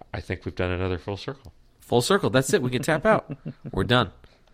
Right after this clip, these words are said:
Speaker 2: All right. So, uh, I had two questions. Uh, the first one was,
Speaker 3: Mm-hmm.
Speaker 2: what's your, what's your earliest memory in the theater?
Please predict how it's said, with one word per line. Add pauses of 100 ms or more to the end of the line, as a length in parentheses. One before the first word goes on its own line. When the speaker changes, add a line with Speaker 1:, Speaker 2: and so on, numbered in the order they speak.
(560)
Speaker 2:
All
right.
So,
uh,
I
had
two
questions. (220)
Uh,
the
first
one
was,
Speaker 3:
Mm-hmm.
Speaker 2:
what's
your,
what's
your
earliest
memory
in
the
theater?